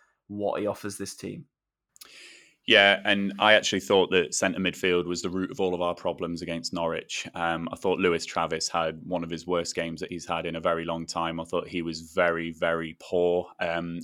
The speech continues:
Speaker 2: I actually think he contributed to the second goal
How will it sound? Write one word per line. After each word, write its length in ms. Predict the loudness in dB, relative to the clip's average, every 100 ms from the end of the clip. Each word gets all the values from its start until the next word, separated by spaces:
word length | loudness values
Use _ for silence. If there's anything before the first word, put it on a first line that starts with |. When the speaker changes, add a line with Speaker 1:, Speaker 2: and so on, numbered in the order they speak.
| 2
Speaker 2:
I 100 | 4
actually 320 | 4 -2 -8
think 240 | -6 -6
he 100 | -6
contributed 640 | -6 -4 -4 -4 -6 -6 -8
to 80 |
the 120 | -8 -6
second 420 | -6 -6 -6 2
goal 360 | 4 4 0